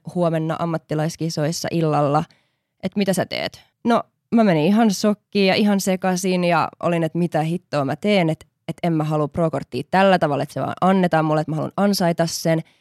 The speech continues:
eikä se edes oikeastaan koskaan ollut mikään mun semmoinen tavoite saada pro-korttia, että mä olin tosi tyytyväinen siellä amatööripuolella,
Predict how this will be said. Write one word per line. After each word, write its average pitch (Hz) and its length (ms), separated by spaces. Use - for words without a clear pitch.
eikä 165 180
se 165 100
edes 160 220
oikeastaan 156 420
koskaan 151 340
ollut 120 160
mikään 131 260
mun 73 120
semmoinen 135 360
tavoite - 380
saada - 260
pro-korttia, 202 760
että 165 120
mä 165 40
olin 165 120
tosi 208 160
tyytyväinen 123 420
siellä 139 240
amatööripuolella, - 800